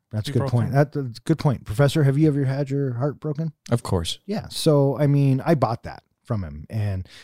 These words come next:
Speaker 1: that eighth message when he says, you know, "This is, uh, the last message," you know,
Speaker 3: And,
Speaker 1: um,
Speaker 3: and we've also, I'm guessing, have watched friends go through this torture.
Speaker 1: Yeah, absolutely. Um,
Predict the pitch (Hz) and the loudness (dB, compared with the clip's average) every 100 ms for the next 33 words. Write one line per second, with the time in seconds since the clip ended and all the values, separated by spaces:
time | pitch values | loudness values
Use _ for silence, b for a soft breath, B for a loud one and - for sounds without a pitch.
0 | B 117 - 147 135 139 143 143 135 117 | B -4 2 4 6 6 4 6 4 4
1 | 120 117 - 123 113 110 113 107 104 113 | 2 2 2 2 4 4 2 2 2 0
2 | - 117 113 104 - - _ _ _ - | 2 2 2 2 -2 -10 _ _ _ -8
3 | 107 92 104 110 107 101 120 110 113 101 | -6 -4 -2 -2 -2 -2 0 0 0 -2
4 | 87 - - - _ _ - 104 92 85 | -4 -10 -16 -18 _ _ -12 -8 -6 -6
5 | 92 _ - 127 95 - - 143 127 123 | -10 _ -6 -4 -4 -6 0 4 6 6
6 | 113 117 - 104 98 - _ _ _ _ | 6 4 4 2 2 -2 _ _ _ _
7 | 120 117 110 113 104 - 107 101 - - | 2 4 4 4 0 2 0 0 -4 -14
8 | _ _ - 113 110 110 - - - 120 | _ _ -8 2 2 2 -4 -2 4 6
9 | 101 98 117 113 104 - 107 98 98 98 | 6 2 2 4 4 4 0 0 -2 -2
10 | - - - 110 92 - 92 - _ _ | -2 -4 -4 0 0 0 -4 -8 _ _
11 | 208 254 - _ _ 151 160 156 151 131 | -6 -6 -6 _ _ -6 -4 -2 -2 -2
12 | 90 - _ 117 107 101 95 85 | -6 -12 _ -6 -4 -2 -4 -8